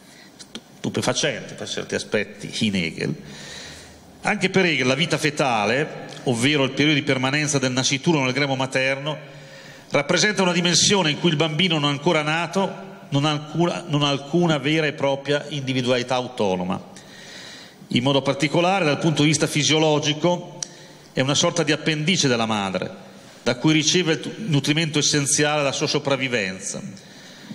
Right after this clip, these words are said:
in un flusso continuo, allo stesso modo di una pianta. Per questo, per Hegel, tale realtà vitale è sì vita, ma lo è allo stato meno elevato,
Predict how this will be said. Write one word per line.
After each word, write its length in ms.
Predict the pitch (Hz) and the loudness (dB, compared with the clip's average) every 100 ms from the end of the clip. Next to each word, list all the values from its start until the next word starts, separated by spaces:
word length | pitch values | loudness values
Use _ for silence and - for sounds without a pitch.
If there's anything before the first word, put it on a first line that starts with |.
| - | -2
in 120 | 131 | 0
un 100 | 135 | 2
flusso 380 | - 180 - 151 | 4 4 4 2
continuo, 920 | 156 139 147 139 127 131 135 - - - - | 0 0 2 2 2 0 -2 -4 -14 -14 -4
allo 100 | 120 | -2
stesso 220 | 113 127 | 0 0
modo 180 | 131 127 | 0 0
di 80 | 123 | 0
una 160 | 120 | -2
pianta. 560 | 117 110 85 82 - - - - - - - - - 190 - | 0 -2 -2 -6 -10 -12 -12 -14 -14 -16 -18 -14 -10 -10 -2
Per 180 | 151 | -2
questo, 320 | 151 196 185 156 | 2 2 4 2
per 160 | 160 | 2
Hegel, 1000 | 175 202 196 196 196 196 - - - - | 4 2 2 0 0 -4 -8 -10 -14 -4
tale 220 | - 160 143 | 0 2 2
realtà 320 | 139 143 151 | 0 0 0
vitale 460 | 139 - 160 151 | 0 0 0 2
è 40 | 131 | 0
sì 220 | - 175 | 2 2
vita, 840 | 156 147 151 160 - - - - - | 4 2 2 0 -2 -8 -18 -20 -12
ma 160 | 127 127 | -2 2
lo 160 | 139 | 2
è 120 | 147 147 | 2 2
allo 180 | 135 | 0
stato 400 | 127 - 143 135 | 0 -2 -2 0
meno 180 | 135 139 | 0 0
elevato, 560 | 135 123 101 90 - | 0 2 0 -2 -4